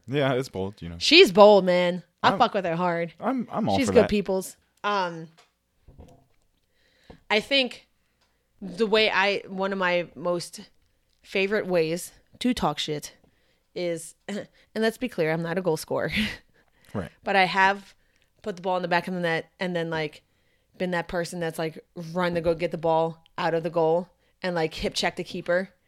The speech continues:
Speaker 2: out of the
Speaker 1: Oh,
Speaker 2: way.
Speaker 1: damn, you dirty.
Speaker 2: No, but, like, it, this, you know, time to go kick off. Like, don't waste time, bitch. Let's go. Like,
Speaker 1: Right.
Speaker 2: I'm gonna get this ball.
Speaker 1: Huh.
Speaker 2: We got, we got some more soccer to play.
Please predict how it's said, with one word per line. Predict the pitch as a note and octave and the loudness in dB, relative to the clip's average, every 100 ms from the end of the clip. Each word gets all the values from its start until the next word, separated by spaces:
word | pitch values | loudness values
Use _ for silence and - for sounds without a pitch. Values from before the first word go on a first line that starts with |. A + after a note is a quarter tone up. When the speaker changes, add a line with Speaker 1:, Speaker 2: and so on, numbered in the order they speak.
| _ - | _ 0
Speaker 2:
out | C#3 C#3+ C#3 | 4 6 6
of | B2+ | 6
the | A#2+ | 8
Speaker 1:
Oh, | |
Speaker 2:
way. | A2 G2+ - | 8 6 4
Speaker 1:
damn, | B2+ F#3 D3 B2+ | 2 2 4 2
you | C4 | 6
dirty. | C#3 C#4 G2 D#2+ - _ | 8 8 6 2 -8 _
Speaker 2:
No, | G4 C#5 G#3 | 4 6 6
but, | A#3+ C#4 | 4 4
like, | C4+ - - _ _ _ _ _ _ _ _ - - | 2 2 -8 _ _ _ _ _ _ _ _ -16 4
it, | D4 G3+ - | 4 4 6
this, | B3+ B3+ - - | 8 8 4 0
you | G#3+ | 2
know, | G#3+ C4+ - - | 4 4 0 -6
time | - A#3 C4 | 4 6 8
to | |
go | C#4 C#4 - - G3 | 6 6 0 -18 0
kick | - G#4 | 4 8
off. | E4 C#4 | 8 8
Like, | A3+ - | 4 6
don't | A3 B3+ | 6 8
waste | D4+ - | 6 4
time, | D4+ C#4+ A#3+ | 4 6 6
bitch. | B3 - - | 6 4 -4
Let's | G3+ A3 | 0 0
go. | - C4+ F3 | 8 10 10
Like, | F3+ F3+ | 6 2
Speaker 1:
Right. | F3 | 2
Speaker 2:
I'm | |
gonna | G#3+ | 2
get | A3 A#3+ | 4 4
this | C#4 | 4
ball. | A#3 A3 A3+ - | 6 8 8 2
Speaker 1:
Huh. | |
Speaker 2:
We | G3 G#3+ | -2 -2
got, | G#3 G3 - | 0 0 0
we | F#3+ | 0
got | G3+ G3+ | 2 0
some | G#3 | 0
more | G3 | 0
soccer | G3 G3 F#3 | 4 4 4
to | F3 E3+ | 0 0
play. | E3 C#3+ | 0 -4